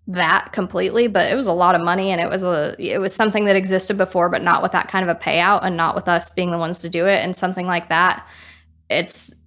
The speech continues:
it is risky, but do we, can we back our risk? So if we don't get the reward out of it, we'll find our way out of it, basically. If there's an escape strategy, then we can still take that. Uh,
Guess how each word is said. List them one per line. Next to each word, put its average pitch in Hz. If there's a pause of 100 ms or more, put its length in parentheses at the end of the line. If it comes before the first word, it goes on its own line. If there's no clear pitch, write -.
(140)
it 202
is 208
risky, 254
but 196
do 196
we, 175
can 208
we 185
back 180
our 156
risk? -
So 208
if 202
we 214
don't 208
get 202
the 202
reward 185
out 170
of 165
it, 165
we'll 170
find 170
our 160
way 151
out 165
of 165
it, -
basically. -
If 156
there's 185
an 185
escape 175
strategy, 165
then 170
we 170
can 175
still 170
take 165
that. 175 (460)
Uh, 190